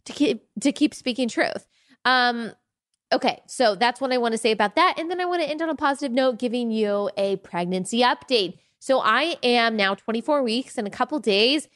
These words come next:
And so she's officially viable. And if you don't know, viable means there is a good chance that she would survive outside of the womb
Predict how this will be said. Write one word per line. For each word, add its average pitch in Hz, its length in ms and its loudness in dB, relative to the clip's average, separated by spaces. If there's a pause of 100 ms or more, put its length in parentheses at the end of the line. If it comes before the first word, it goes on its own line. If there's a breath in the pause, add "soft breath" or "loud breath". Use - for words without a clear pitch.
(140 soft breath)
And 220 160 -2
so 247 120 2
she's 285 280 -2
officially 254 920 0
viable. 190 680 0
And 185 320 2
if 208 120 -2
you 247 80 0
don't 254 180 0
know, 233 220 2
viable 214 420 0
means 202 400 -4 (320)
there 226 200 4
is 208 100 0
a 202 40 -4
good 202 220 2
chance 202 340 -2
that - 140 -6
she 233 320 2
would 190 560 2 (120)
survive 190 520 0
outside 190 380 0
of 175 80 -6
the 190 80 -2
womb 190 340 0